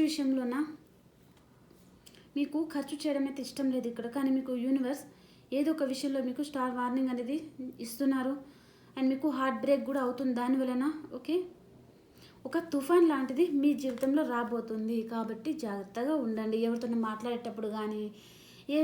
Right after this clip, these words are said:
విషయంలోనే డెసిషన్ తీసుకునేటప్పుడు కానీ, ఓకే? ఒకవేళ మీ పర్సన్ మీ దగ్గరకు వచ్చినప్పుడు కూడా మీరు ఇష్టం ఉన్నట్టుగా మాట్లాడేయకండి. ఓకే? తను మీ మీద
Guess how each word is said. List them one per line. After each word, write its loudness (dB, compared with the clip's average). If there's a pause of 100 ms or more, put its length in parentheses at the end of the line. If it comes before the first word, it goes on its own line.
విషయంలోనే 2 (120)
డెసిషన్ 0
తీసుకునేటప్పుడు -4
కానీ, -2 (680)
ఓకే? 2 (240)
ఒకవేళ 0 (120)
మీ 8 (140)
పర్సన్ -2
మీ 0
దగ్గరకు -2
వచ్చినప్పుడు -4
కూడా 2 (760)
మీరు 2 (280)
ఇష్టం 4
ఉన్నట్టుగా 0 (180)
మాట్లాడేయకండి. -4
ఓకే? -4 (560)
తను 4 (220)
మీ 2 (120)
మీద -2